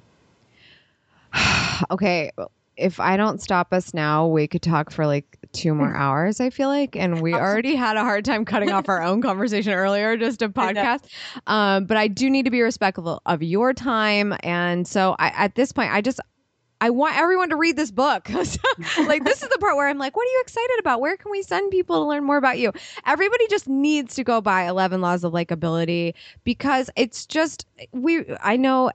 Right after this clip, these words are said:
Speaker 1: a lot of people in this audience are reading books that are very business centric and very marketing centric and are very focused, but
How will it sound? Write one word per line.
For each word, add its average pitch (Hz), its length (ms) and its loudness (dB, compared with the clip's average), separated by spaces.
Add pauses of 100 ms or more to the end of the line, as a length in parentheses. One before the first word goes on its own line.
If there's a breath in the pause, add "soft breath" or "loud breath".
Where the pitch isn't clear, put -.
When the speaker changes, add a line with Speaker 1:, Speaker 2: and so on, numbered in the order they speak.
(120)
Speaker 1:
a 214 80 0
lot 208 180 2
of 208 60 -2
people 202 240 0
in 196 80 2
this 185 160 -2
audience 170 380 0
are 156 120 0
reading 160 440 0 (360 loud breath)
books 190 300 -2
that 196 100 2
are 180 80 4
very 170 300 2
business 254 400 0
centric 196 680 0
and 175 140 0
very 160 160 2
marketing 226 480 0
centric 185 460 0
and 175 80 -2
are 165 80 0
very 233 260 2
focused, 190 560 -2 (320 loud breath)
but 196 300 0